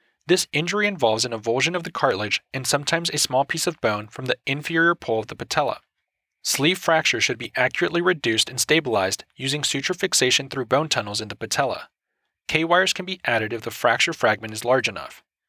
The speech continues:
These fractures may be missed on plain radiographs if there is no obvious bony injury. Radiographs will typically show an effusion, patella alta, and possibly a bony avulsion.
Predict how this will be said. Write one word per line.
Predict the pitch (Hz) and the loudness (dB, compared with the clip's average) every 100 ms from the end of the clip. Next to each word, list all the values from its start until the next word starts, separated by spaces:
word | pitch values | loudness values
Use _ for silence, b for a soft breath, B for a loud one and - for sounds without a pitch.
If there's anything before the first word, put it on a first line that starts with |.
| _ _ _ _ | _ _ _ _
These | 147 | -2
fractures | - 143 143 - 180 | 2 2 2 0 -2
may | 202 | -4
be | 202 | -4
missed | 147 110 117 | -4 -4 -6
on | 113 | -6
plain | 135 139 | -6 0
radiographs | 143 160 127 101 98 - - - | 2 2 2 2 2 0 -4 -10
if | 127 | 0
there | 131 | 2
is | 135 | 2
no | 139 156 | -2 0
obvious | 120 123 151 - | 0 2 0 0
bony | 127 117 107 | -4 -4 -4
injury. | 131 104 78 - _ _ _ _ _ | -4 -4 -6 -12 _ _ _ _ _
Radiographs | 131 147 185 190 - | 0 2 2 2 0
will | 175 | -4
typically | - 165 170 190 | -4 -4 -2 2
show | - 156 | 2 2
an | 165 | -4
effusion, | - 143 113 98 104 _ _ - | -6 -6 -4 -6 -8 _ _ -6
patella | - - 156 - | -2 0 0 0
alta, | 123 - 104 107 _ _ - | -2 -4 -6 -8 _ _ -8
and | 139 | -4
possibly | - 139 165 160 160 | 0 2 2 0 0
a | |
bony | 143 113 110 | 2 -2 -2
avulsion. | 101 120 123 - | -2 0 0 -2